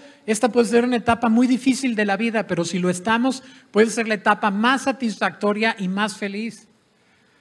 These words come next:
Tal vez no somos indispensables, pero seguimos siendo relevantes.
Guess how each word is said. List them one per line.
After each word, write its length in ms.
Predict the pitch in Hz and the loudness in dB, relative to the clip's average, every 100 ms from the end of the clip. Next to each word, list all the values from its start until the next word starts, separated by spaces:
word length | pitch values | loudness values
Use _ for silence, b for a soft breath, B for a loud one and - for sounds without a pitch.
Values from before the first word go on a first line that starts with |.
| _ | _
Tal 220 | - 277 | 6 8
vez 220 | 285 294 240 | 8 6 6
no 180 | 277 | 4
somos 400 | 277 285 302 302 | 6 4 4 4
indispensables, 1080 | 285 247 214 233 214 208 262 277 190 - - - _ _ _ _ _ - | 4 4 2 -2 -2 2 2 2 -2 -4 -16 -20 _ _ _ _ _ -2
pero 160 | 185 | 0
seguimos 420 | 190 190 220 220 208 | 0 0 0 0 -2
siendo 320 | 196 196 185 | -4 -2 -2
relevantes. 760 | 175 151 143 139 127 135 - | -2 -4 -6 -8 -10 -16 -16